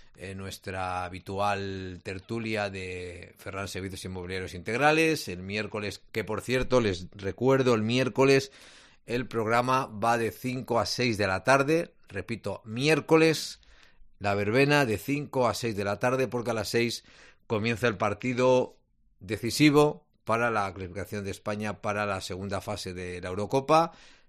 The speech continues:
Partido España-Eslovaquia, que empieza a las seis de la tarde. Nosotros vamos de cinco a seis. El jueves veinticuatro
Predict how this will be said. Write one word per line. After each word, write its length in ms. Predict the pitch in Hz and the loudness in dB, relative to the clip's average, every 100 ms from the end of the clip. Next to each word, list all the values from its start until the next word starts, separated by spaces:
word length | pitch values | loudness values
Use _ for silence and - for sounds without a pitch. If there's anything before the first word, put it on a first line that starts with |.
| - | -10
Partido 380 | 98 90 107 98 | -8 -6 -4 -6
España-Eslovaquia, 1300 | - 107 101 95 95 95 98 - 95 104 120 131 | -4 -4 -2 -4 -6 -6 -8 -6 0 2 2 0
que 60 | 110 | 0
empieza 300 | 92 101 107 | -4 -6 -4
a 40 | |
las 140 | 90 87 | -6 -4
seis 220 | 101 90 | -6 -4
de 80 | 90 | -4
la 120 | 101 | -2
tarde. 280 | 131 135 135 | 0 0 0
Nosotros 360 | 98 98 101 | -4 -6 -6
vamos 360 | 92 98 101 87 | -2 -4 -4 -8
de 100 | 92 | -10
cinco 340 | - 95 92 | -8 -10 -6
a 40 | 110 | -2
seis. 440 | - 165 185 - - - - - _ _ | 4 6 6 -2 -14 -20 -20 -20 _ _
El 600 | 113 117 117 117 113 110 107 | -4 -2 0 -2 -2 -2 -4
jueves 720 | - 143 143 143 135 - - 107 | 4 6 8 6 4 -2 -8 -4
veinticuatro 1000 | 120 117 127 110 143 143 127 120 110 | -4 -4 -4 2 4 4 4 2 0